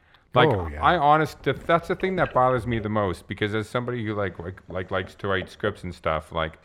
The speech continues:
Speaker 1: all I can see here is that, 'cause, like,
Speaker 2: You should
Speaker 1: Like,
Speaker 2: do more cocaine.
Speaker 1: no,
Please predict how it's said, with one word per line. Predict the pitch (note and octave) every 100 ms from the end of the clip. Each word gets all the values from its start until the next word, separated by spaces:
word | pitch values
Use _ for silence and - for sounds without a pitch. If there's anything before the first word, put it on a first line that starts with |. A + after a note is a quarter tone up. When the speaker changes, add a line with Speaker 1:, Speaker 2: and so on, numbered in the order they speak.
| -
Speaker 1:
all | G#2 G#2+
I | A2
can | A2 G#2
see | - G#2 F#2+
here | F#2 F2 E2
is | D#2+ D#2
that, | D#2+ D#2 D2 _ _ _ _ _ _
'cause, | - F#2
like, | F#2+ D#2+ - _ _ G#2+
Speaker 2:
You | F#2+
should | -
Speaker 1:
Like, | G2+
Speaker 2:
do | G2+
more | F#2+ F#2
cocaine. | F#2+ - A2 F2 A2+
Speaker 1:
no, | A2+